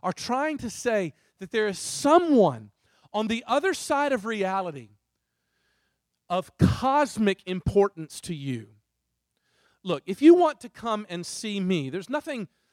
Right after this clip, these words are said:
like, especially complicated about that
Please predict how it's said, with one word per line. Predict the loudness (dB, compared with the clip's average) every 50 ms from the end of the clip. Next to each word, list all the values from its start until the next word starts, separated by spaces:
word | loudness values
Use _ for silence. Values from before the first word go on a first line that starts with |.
| _ _
like, | -6 -6 -6 -8 _ _ _ _
especially | -14 -12 -12 -12 -12 _ -8 -8 -8 -8 -10 -6 -4 -4 -4
complicated | -4 -10 -4 -2 -2 -2 -2 -4 -8 -8 -6 -8 -8 -4 -4
about | -4 -4 -4 -6 -6 -8
that | -12 -14 -14 -14